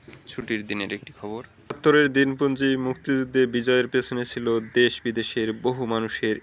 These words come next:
একক ও মিলিত প্রচেষ্টা। অজস্র ঘটনা এখানে রইল একাত্তরের ডিসেম্বরের মাসের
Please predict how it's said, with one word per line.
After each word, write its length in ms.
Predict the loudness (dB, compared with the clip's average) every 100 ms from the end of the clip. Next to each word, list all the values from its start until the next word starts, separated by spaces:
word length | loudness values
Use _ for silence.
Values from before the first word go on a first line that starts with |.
| -2
একক 360 | -4 0 -4 -2
ও 260 | -2 0 -2 -6 -20 -20 -20 -20 -20 -20 -20 _ -2
মিলিত 300 | 0 0 -2
প্রচেষ্টা। 720 | -4 -4 -4 -6 -6 -8 -8 -18 _
অজস্র 640 | -4 0 0 0 -2 0 0
ঘটনা 540 | -2 -2 -2 -2 -4 _ -20 -20 -14
এখানে 380 | -10 -2 0 0
রইল 460 | 2 0 0 -2 -2 -6
একাত্তরের 680 | -6 -6 -8 -6 -2 -2 -4
ডিসেম্বরের 560 | -8 -6 -2 -2 -2 -4
মাসের 400 | -6 -4 -4